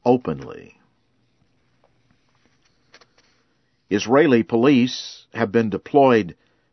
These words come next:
to the international airport in Tel Aviv to prepare for the arrival of about six hundred foreign activists.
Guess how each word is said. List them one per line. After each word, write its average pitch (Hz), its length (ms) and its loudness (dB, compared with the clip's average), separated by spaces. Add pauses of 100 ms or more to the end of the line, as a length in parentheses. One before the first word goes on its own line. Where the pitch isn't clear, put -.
to 107 380 0
the 110 200 -4
international 117 840 -2
airport 110 560 0
in 110 160 -6
Tel 101 200 -4
Aviv 98 560 -2 (920)
to 76 200 -12
prepare 110 540 2
for 92 340 -2
the 78 180 -10
arrival 98 640 0 (400)
of 95 160 -4
about 104 440 0
six - 320 -6
hundred 104 420 -2
foreign 80 640 -2
activists. - 1000 -12